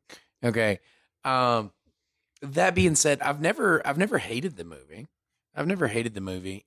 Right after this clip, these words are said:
Uh, it's, I think I've gotta be in a certain kind of mood to really enjoy it. And I'm not sure that tonight I was in that mood. Like I was, uh,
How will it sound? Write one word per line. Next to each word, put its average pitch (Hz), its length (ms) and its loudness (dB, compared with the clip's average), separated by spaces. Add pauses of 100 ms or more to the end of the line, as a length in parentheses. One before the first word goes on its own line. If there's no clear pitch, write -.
(120)
Uh, 117 460 2 (840)
it's, 143 320 0
I 135 160 0
think 190 220 0
I've 160 120 0
gotta 139 200 2
be 120 300 4
in 113 280 2
a 98 120 -4
certain 104 400 0
kind 107 200 -2
of 95 60 -2
mood 95 440 -4
to 98 100 -6
really 92 300 -6
enjoy 90 340 -6
it. 104 180 -6 (720)
And 98 640 -2 (160)
I'm 104 380 -4
not 110 340 -2
sure 120 420 0
that 113 220 -6
tonight 110 540 -6
I 101 120 -4
was 101 200 -4
in 104 180 -6
that 101 180 -8
mood. 107 440 -10 (680)
Like 135 140 -2
I 139 120 2
was, 135 180 2
uh, 156 460 4